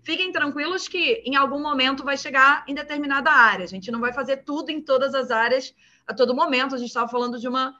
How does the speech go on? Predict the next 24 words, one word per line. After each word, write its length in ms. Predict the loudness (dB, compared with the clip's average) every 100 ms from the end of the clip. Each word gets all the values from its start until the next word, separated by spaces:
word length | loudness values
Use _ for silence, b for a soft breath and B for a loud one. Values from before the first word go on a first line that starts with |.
| _ _
empresa 840 | -8 0 0 2 2 4 4 0 -4 _ _ _
muito 440 | -6 -2 -2 -2
grande, 500 | 0 2 2 0 -2
né? 480 | 0 2 2 0 -2
É, 40 | -2
muitos 320 | -4 -6 -6
colaboradores 960 | -4 0 0 2 4 6 4 2 -4
e 60 | -4
várias 340 | 0 0 0
unidades 440 | -2 -2 0 -2 -4
no 100 | -6
Brasil, 420 | -4 -4 -6 -8
e 60 | -8
a 40 |
gente 240 | -10 -14 -12
fazendo 340 | -10 -8 -6
isso 240 | -8 -10 _ _
ao 100 | 0 2
mesmo 360 | 0 -2 -4
tempo 320 | -2 -2 -2
ali 400 | -4 -2 -4 -6 b b -8
em 100 | -4
várias 320 | -2 -2 -4
unidades. 560 | -4 -4 -6 -8 -18